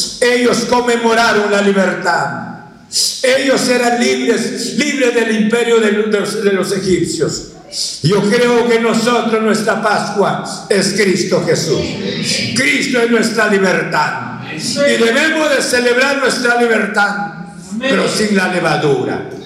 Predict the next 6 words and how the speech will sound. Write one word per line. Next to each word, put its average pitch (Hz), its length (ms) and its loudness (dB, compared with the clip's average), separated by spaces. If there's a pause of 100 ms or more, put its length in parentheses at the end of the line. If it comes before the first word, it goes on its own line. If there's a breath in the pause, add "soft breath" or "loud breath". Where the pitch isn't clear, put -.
(720)
Esa 254 300 0
leva-, 247 420 2
levadura 226 640 2
que 220 100 0
nos 214 240 0
afecta - 960 -2